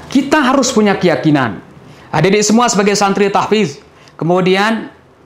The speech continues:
bapak-bapak dan ibu-ibu sebagai wali santri yang anaknya berada dalam lembaga eksponensial Amanah Cendikia ini, ya, harus punya keyakinan bahwa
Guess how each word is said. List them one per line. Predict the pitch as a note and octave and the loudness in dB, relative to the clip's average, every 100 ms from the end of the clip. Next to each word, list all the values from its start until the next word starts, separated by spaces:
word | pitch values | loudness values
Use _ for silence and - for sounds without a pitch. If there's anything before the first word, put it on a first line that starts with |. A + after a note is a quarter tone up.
| _ - - | _ -6 -2
bapak-bapak | E3 G3+ G#3 A3+ G#3 | 2 2 2 2 0
dan | G3 | 0
ibu-ibu | G3+ G3 F#3+ G#3+ | 0 0 0 0
sebagai | F3+ F#3+ F#3+ G#3 | 0 -2 0 0
wali | A3 A3 A3+ | 2 0 -2
santri | A3 A#3+ A#3 A3+ C4 G3+ - - _ _ _ _ _ | -2 -4 -4 -4 -4 -6 -10 -20 _ _ _ _ _
yang | E3 F#3 | -4 -2
anaknya | G3 F#3+ A3+ D4+ D4 A#3+ F3+ | -2 -2 0 -2 0 -2 -2
berada | F#3 G#3+ G3+ F3 | -2 -2 -2 -4
dalam | D#3 D3+ D3+ | -4 -6 -6
lembaga | C#3+ C#3 E3 D3 D3 | -6 -4 -4 -6 -10
eksponensial | - - F3 G3 - D#3 A#2+ _ _ _ _ _ _ _ _ _ _ _ _ _ _ _ _ _ _ | -16 -12 -10 -10 -10 -12 -12 _ _ _ _ _ _ _ _ _ _ _ _ _ _ _ _ _ _
Amanah | C#3 C3+ C3+ C3+ A#2 | -6 -4 -4 -6 -10
Cendikia | - C#3 C3+ C#3 B2 | -10 -10 -8 -8 -8
ini, | G#2+ D#2+ G3 - _ _ _ _ _ _ _ _ - | -10 -16 -20 -20 _ _ _ _ _ _ _ _ -20
ya, | - | -8
harus | - C#4 C4+ - | -2 0 -2 -4
punya | A3+ G3+ F#3+ | -6 -6 -6
keyakinan | F#3 D#3+ - F3 D3+ A2+ - _ _ _ _ _ _ _ _ _ _ | -8 -8 -8 -12 -12 -14 -20 _ _ _ _ _ _ _ _ _ _
bahwa | C3+ C#3+ F#3 F#3 F#3+ F#3+ | -4 -4 -2 -2 -2 -8